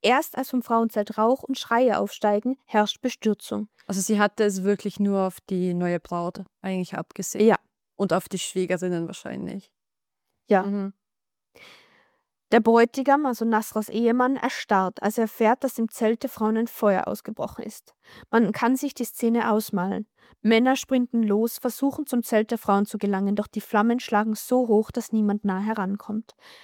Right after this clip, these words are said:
Speaker 1: Einige Frauen, denen die Flucht nach draußen gelingt, rennen ihnen entgegen. Viele mit verbrannter Kleidung, einige mit versengtem Haar und Brandwunden, panisch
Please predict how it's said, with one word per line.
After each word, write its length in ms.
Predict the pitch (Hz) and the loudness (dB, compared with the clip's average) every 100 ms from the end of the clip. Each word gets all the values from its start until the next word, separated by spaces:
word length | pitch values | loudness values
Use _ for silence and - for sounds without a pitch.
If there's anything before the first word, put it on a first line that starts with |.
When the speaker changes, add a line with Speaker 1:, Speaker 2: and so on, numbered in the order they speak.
| - - | -20 -2
Speaker 1:
Einige 360 | 220 269 277 | 2 4 2
Frauen, 400 | 269 220 208 202 | -2 0 0 2
denen 220 | 208 214 214 | 0 0 0
die 80 | |
Flucht 300 | 208 247 240 | 0 -2 -2
nach 120 | 240 226 | -4 0
draußen 380 | 214 208 - | 0 0 -2
gelingt, 420 | 214 214 226 285 - - _ - | -4 0 0 -2 -8 -20 _ 0
rennen 340 | 226 240 240 | 2 4 2
ihnen 300 | 233 240 233 | 2 2 2
entgegen. 560 | 226 226 220 202 196 220 _ _ | 2 0 -2 -2 -4 -8 _ _
Viele 340 | - 262 254 | -2 2 4
mit 160 | 247 233 | 2 2
verbrannter 480 | 214 - 190 226 254 | 0 0 0 0 -4
Kleidung, 560 | - 220 214 214 220 - _ _ | -2 0 0 0 -2 -6 _ _
einige 360 | 214 240 247 233 | 0 2 2 2
mit 180 | 226 220 | 0 0
versengtem 680 | 220 - 214 - - 226 | -6 -2 -2 -2 -8 -6
Haar 240 | 202 196 202 | -2 -2 0
und 180 | 220 - | -2 0
Brandwunden, 680 | 208 196 - 190 - 202 - _ - | 0 0 -2 -4 -4 -8 -8 _ -18
panisch 580 | - 208 196 196 - | 0 2 2 0 -6